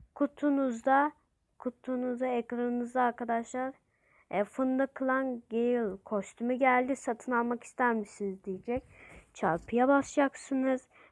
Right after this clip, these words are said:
Ve ondan sonra kutuyu açtığınızda o Fındık Kıran Gale <clears throat> sizin olacak.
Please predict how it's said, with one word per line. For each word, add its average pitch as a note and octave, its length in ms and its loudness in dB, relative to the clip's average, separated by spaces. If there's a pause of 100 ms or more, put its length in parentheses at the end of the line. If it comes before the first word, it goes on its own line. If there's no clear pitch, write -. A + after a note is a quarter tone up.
Ve F3+ 260 0
ondan A#3+ 520 2
sonra G#3 520 2 (120)
kutuyu G#3+ 440 2 (100)
açtığınızda A3 1200 0 (520)
o C#4+ 160 2
Fındık A3+ 800 -2
Kıran G#3 460 6
Gale A#3+ 380 4 (220)
<clears throat> B3+ 240 4 (1000)
sizin B3+ 360 0
olacak. A3 560 2